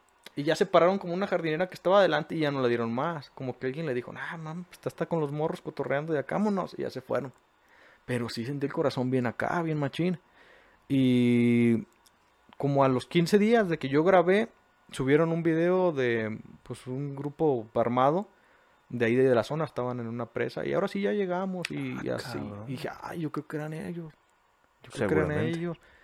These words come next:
Speaker 1: Ey, pero, pues, ahí pasó, pues, o sea, me dieron hasta los buenos días y todo, pero no fi-, no se fijaron qué estaba haciendo. Entonces ya cuando yo creo que iban, "Ah, está volando un dron".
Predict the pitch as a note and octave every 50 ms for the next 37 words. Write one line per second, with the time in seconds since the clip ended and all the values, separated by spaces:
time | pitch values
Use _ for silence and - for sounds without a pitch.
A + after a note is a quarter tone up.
0 | _ _ _ - A2 B2 C3+ C#3 - - _ _ C3+ B2+ B2 A#2+ A2+ - - -
1 | C3 B2+ - D#3 - F#3 G#3 G3+ - G3+ - C#3+ B2+ C#3 C3 C3 B2+ A#2+ C#3 D#3
2 | G3 F3+ - - D#3 D3+ C#3 C3 C3+ D3+ D#3+ F3+ F#3+ F3 E3 F#3+ G#3 G3+ - E3
3 | - - F3+ G#3 A3 - - - _ _ - - - _ _ _ _ _ _ _
4 | - D#3 D3+ D#3 D3+ D3+ D#3 E3 E3+ - G3 F3 F#3 G3 F#3+ G3+ E3 E3 F3 F3+
5 | G3 F#3+ - F#3 - - F#3+ F#3 F3+ E3+ E3+ E3+ G3 G#3 F#3+ E3+ D3+ D3 - _
6 | _ _ _ _ - C#3+ C#3+ C3+ - D3+ D#3+ - A#3 G3+ F#3 F#3+ F#3+ F#3+ F#3+ A#3+
7 | A3+ A3 G3+ F3 D#3 E3 F3 - A3+ G#3+ G#3 - B3 A3 G#3+ G#3+ G#3+ A#3 A#3+ A#3
8 | - - - - G3+ A3+ A#3 A3 - - G#3 G#3 G#3+ G#3+ A3+ A3 A3 A3 A3 G#3+
9 | G3+ A3 G#3+ G3+ G3 F#3+ F3+ F3+ G3+ A3+ C4 C#4+ C4+ A3